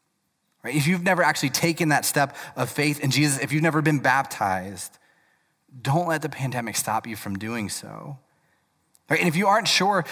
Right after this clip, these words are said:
you're ready to make that decision, but you wanna talk to a staff member about what it means, we want nothing more than to be able to have that conversation with you. You can head to my collective dot church slash online to fill out a connection card and check the baptism box. Or you can email Danielle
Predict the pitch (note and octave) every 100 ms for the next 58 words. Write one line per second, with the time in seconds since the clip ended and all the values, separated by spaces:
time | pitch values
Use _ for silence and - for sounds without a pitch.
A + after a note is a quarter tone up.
0 | - E3 E3 E3+ D3 E3 E3+ D3+ C#3 F3
1 | E3 D3+ C#3+ F3 C3 - - F#3 - D3
2 | C3 - - D#3 D#3+ E3 C3 A2+ A#2 B2
3 | C#3+ B2 A2 C#3+ A#2+ F#2+ F2+ E2+ - _
4 | - - - D3+ F3+ F#3 C#3+ C#3+ D#3+ E3+
5 | E3 D3+ B2 A2+ - - C3 C3 B2 A2
6 | B2 A#2+ B2 A#2 A#2 G#2+ - G2+ - F#2+
7 | E2+ D#2+ - F2+ - F3 _ _ _ _
8 | _ _ _ _ _ - A#2+ C#3+ D3 B2
9 | B2+ C3 - D3 C#3+ C3 A#2 - A2+ -
10 | A2 - A#2+ A2+ G#2+ G2+ F#2+ A#2+ A#2 A2
11 | A2 G2+ G#2+ G2 - F2+ F#2 - A#2 C#3
12 | A2 G2 - F2+ F#2+ F2+ F2 A2 - -
13 | - _ _ _ _ _ _ _ _ G#2+
14 | C3 B2 B2+ C#3 C3 A#2+ A2+ G#2 G2 F2
15 | E2 F#2